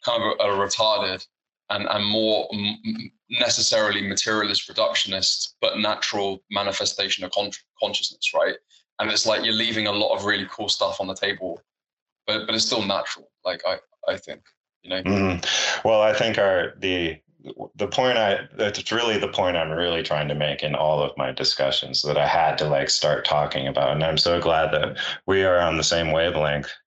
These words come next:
Speaker 2: You know, I, uh, I think, I really think we are, but I just wanna make myself clear about this point is, like, that, uh, the way that we live,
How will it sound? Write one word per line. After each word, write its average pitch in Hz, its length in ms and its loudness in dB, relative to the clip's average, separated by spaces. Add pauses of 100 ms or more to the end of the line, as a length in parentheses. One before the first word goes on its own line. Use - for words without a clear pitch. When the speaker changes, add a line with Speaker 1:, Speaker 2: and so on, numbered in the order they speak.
Speaker 2:
You 78 80 -4
know, 71 260 -2 (200)
I, 78 140 0
uh, 73 440 2
I 78 60 -2
think, 80 140 0
I 82 40 2
really 82 260 0
think 78 220 -4
we 73 80 0
are, 76 300 2 (360)
but 87 120 0
I 90 80 2
just 87 160 2
wanna 90 180 2
make 85 180 0
myself 82 520 0
clear 87 280 2
about 78 280 0
this 76 160 -2
point 78 360 0
is, 67 240 -2
like, 71 280 -2
that, 71 220 -2 (600)
uh, 69 380 0
the 87 100 2
way 95 340 2
that 82 200 0
we 80 160 0
live, 76 500 0